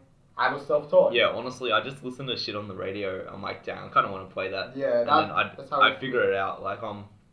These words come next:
Speaker 2: literally, I think there was this one sax song, um, which I listened to. I was like, "Oh, I really wanna play this." I searched everywhere online for sheet music.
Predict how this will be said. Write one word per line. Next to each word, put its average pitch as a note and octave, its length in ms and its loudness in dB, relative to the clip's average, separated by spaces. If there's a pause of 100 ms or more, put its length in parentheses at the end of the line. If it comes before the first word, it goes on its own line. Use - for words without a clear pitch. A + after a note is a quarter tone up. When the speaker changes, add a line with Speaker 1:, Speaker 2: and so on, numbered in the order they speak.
(120)
Speaker 2:
literally, A#2+ 680 0 (320)
I G#2 100 -8
think A2+ 180 -8
there A2+ 100 -4
was A2 100 -10
this G#2 160 -12
one G#2 280 -8
sax - 380 -10
song, D#3 400 -10 (220)
um, G2 340 -6 (360)
which G#2+ 180 -10
I G2 100 8
listened C3+ 280 -2
to. E3 140 0
I A2+ 40 0
was - 100 -4
like, - 140 -6
"Oh, B2 80 4
I B2 100 2
really B2 320 -6
wanna A#2 180 -10
play A2 240 -8
this." - 260 -16
I - 100 -6
searched - 320 -12 (120)
everywhere G#2 480 -2
online G2+ 300 -10
for G#2+ 120 -18
sheet G2+ 300 -8
music. A2 380 -8